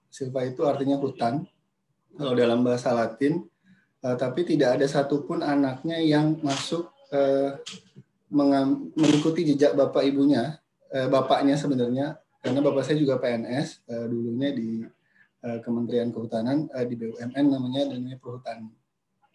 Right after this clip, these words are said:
Eh, seluruh namanya itu adalah, eh, kakak pertama saya namanya Erika Silva, gitu ya. Tapi dia nggak ngambil ke I P B atau U G M Kehutanan, tapi justru ke, ke I T B gitu ya. Nah, kakak kedua juga sama, mungkin tadi kayak Pak Sali ya, cuman, eh, beliau angkatan dua ribu,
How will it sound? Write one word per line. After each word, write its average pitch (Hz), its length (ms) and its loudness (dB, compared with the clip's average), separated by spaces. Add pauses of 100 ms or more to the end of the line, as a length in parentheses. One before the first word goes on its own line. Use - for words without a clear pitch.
(220)
Eh, 117 240 -4
seluruh 151 320 2
namanya 139 400 4
itu 139 160 -2
adalah, 143 400 0 (560)
eh, 127 160 -8
kakak 131 280 0
pertama 139 280 2
saya 160 160 2
namanya 143 320 4
Erika 139 240 -2
Silva, 131 560 -2 (160)
gitu 113 240 -12
ya. 113 80 -14
Tapi 131 240 -6
dia 165 160 2
nggak 135 160 2
ngambil 127 220 0 (100)
ke 123 120 2 (800)
I 120 40 -8
P - 160 -6
B 131 160 0
atau 127 240 0
U 120 80 -4
G 123 160 -2
M 131 160 -4
Kehutanan, 123 480 -4
tapi 123 200 -6
justru 117 360 -8
ke, 120 200 -2
ke 120 160 -10
I 113 40 -12
T 113 160 -6
B 113 80 -6 (240)
gitu - 80 -20
ya. - 120 -20 (120)
Nah, 110 100 -20 (300)
kakak 135 320 -4
kedua 139 240 4
juga 156 160 6
sama, 151 400 2 (160)
mungkin 151 240 2
tadi 147 160 2
kayak 139 160 2
Pak - 160 -4
Sali 139 400 0
ya, 147 80 -2
cuman, 147 320 0 (540)
eh, 131 180 -4
beliau 143 240 4
angkatan 135 480 -2
dua 127 240 0
ribu, 123 720 -4